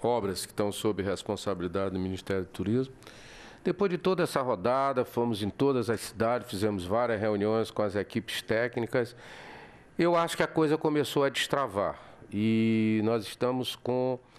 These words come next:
uma muito boa expectativa que mais da metade das cidades haverão de iniciar suas obras até agosto, como resultado dessa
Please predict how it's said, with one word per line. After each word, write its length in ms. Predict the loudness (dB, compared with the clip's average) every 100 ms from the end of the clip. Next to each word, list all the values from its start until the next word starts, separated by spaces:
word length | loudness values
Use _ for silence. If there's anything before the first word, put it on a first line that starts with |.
| -20 -20 -2
uma 200 | 0 0
muito 440 | 0 0 0 0
boa 180 | 2 0
expectativa 840 | 0 -2 -2 -2 -4 -2 -2 0
que 140 | 0 2
mais 340 | 4 2 2
da 120 | 0
metade 480 | 2 0 0 -2 0
das 200 | -2 -2
cidades 500 | -4 -2 0 0 0
haverão 420 | 0 0 2 0
de 100 | 0
iniciar 440 | 0 -2 0 0 0
suas 360 | -2 -2 0
obras 600 | 0 0 0 0 -2 -4 -12 -20 -16 -6
até 260 | -4 -2
agosto, 500 | -2 -2 0 0 -2
como 220 | -4 -2
resultado 800 | -2 -4 -6 -4 -2 -2 -2 -6 -8 -14 -20 -20 -20 -20
dessa 600 | -8 0 0 0 -4 -4